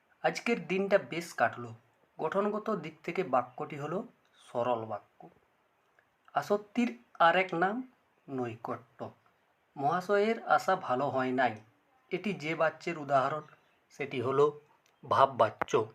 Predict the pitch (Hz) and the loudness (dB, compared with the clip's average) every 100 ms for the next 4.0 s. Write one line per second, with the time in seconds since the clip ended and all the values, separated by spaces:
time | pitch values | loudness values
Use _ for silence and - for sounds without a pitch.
0 | _ - 262 269 - 160 151 - 147 110 | _ 2 2 2 0 2 2 6 8 8
1 | 113 143 151 - 185 - 220 220 - - | 4 2 2 2 0 0 -8 -8 -8 -14
2 | - - 190 - 139 139 139 151 135 143 | -10 -6 -6 -4 2 4 4 0 -2 -6
3 | 196 - _ _ _ _ _ _ 160 | -6 -8 _ _ _ _ _ _ -4